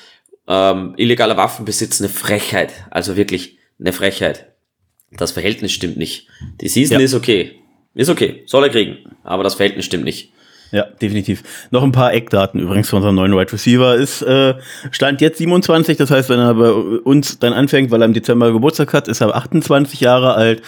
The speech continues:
Speaker 2: ist eins fünfundachtzig groß, also sechs Fuß eins, ähm, und bringt hundertneunzig, äh, Pfund mit. Ähm, kommt aus dem College aus Alabama und wurde in zweitausendachtzehn in der ersten Runde mit Pick sechsundzwanzig von den Falcons ausgewählt.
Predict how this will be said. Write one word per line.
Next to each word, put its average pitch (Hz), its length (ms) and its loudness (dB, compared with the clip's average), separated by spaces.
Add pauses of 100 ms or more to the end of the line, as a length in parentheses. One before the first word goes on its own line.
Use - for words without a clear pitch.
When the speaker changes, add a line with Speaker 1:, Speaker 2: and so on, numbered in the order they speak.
(360)
Speaker 2:
ist 117 260 0
eins 113 180 0
fünfundachtzig 107 520 -2
groß, 143 240 2
also 117 120 0
sechs 113 240 -4
Fuß - 180 0
eins, 165 440 -2 (420)
ähm, 120 520 4
und 107 340 0
bringt 113 260 0
hundertneunzig, 104 920 2
äh, 98 180 2
Pfund 156 460 -2
mit. - 320 0 (440)
Ähm, 113 520 4 (100)
kommt 131 220 0
aus 123 100 2
dem 127 80 2
College 123 320 0
aus 110 120 -2
Alabama 131 680 2 (120)
und 127 380 2
wurde 117 300 4
in 110 160 0
zweitausendachtzehn 107 1120 0
in 104 80 2
der 101 80 2
ersten 107 240 -2
Runde 110 300 2
mit 104 160 -4
Pick 101 140 -4
sechsundzwanzig 101 640 -2
von 95 120 0
den 95 120 4
Falcons 98 400 -2
ausgewählt. 101 680 -2